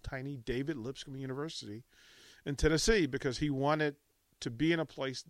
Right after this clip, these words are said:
where he felt like he had, ready for this, an impact. And what he did was he,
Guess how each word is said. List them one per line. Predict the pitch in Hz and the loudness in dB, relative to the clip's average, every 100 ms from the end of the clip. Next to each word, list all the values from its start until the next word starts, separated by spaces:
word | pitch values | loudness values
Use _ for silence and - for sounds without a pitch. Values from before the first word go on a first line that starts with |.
| - | -10
where | 131 | -8
he | 120 131 | -6 -8
felt | - 147 120 | -2 -2 -2
like | 123 127 | -6 -6
he | - 165 | -6 -4
had, | 131 123 147 - - - | 0 0 -2 -6 -20 -12
ready | - 143 | -4 -2
for | 147 | -2
this, | 180 196 - | -2 -4 -2
an | 180 | 4
impact. | 240 208 160 127 - - - _ _ _ _ _ _ _ _ _ _ _ _ - | 4 4 0 -2 -8 -20 -20 _ _ _ _ _ _ _ _ _ _ _ _ -10
And | 123 127 | -4 0
what | 139 | 0
he | 156 | 0
did | 143 214 254 180 165 175 185 | 4 8 10 8 4 0 -4
was | 107 104 95 143 165 - | -8 -8 -8 -8 -8 -8
he, | 113 139 | -8 -10